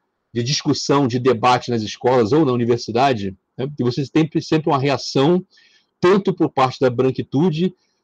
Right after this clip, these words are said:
quanto do pró-, do próprio, da, das próprias pessoas que sofrem o racismo. Porque quando a gente levanta esse debate, pessoas, gente aqui, isso causa tristeza, causa dores, causa angústias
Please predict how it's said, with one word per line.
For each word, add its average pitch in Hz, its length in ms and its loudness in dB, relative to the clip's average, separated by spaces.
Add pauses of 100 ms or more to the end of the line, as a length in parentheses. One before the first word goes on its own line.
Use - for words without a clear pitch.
quanto 185 360 2
do 196 100 -8
pró-, 214 300 0
do 165 120 0
próprio, 190 580 2
da, 139 380 0
das 110 140 -4
próprias 180 240 0
pessoas 165 280 0
que - 80 -6
sofrem 135 360 0
o 123 40 0
racismo. 98 580 -6 (200)
Porque 160 260 2
quando 190 200 2
a 175 40 4
gente 160 200 0
levanta 156 480 2
esse - 160 -6
debate, 113 580 0 (840)
pessoas, 117 760 0 (460)
gente 110 340 -2
aqui, 92 320 -6 (840)
isso 196 400 0 (120)
causa 139 500 2
tristeza, 110 680 -2 (400)
causa 120 460 -2
dores, 107 640 0 (240)
causa 127 440 0
angústias 127 1040 -2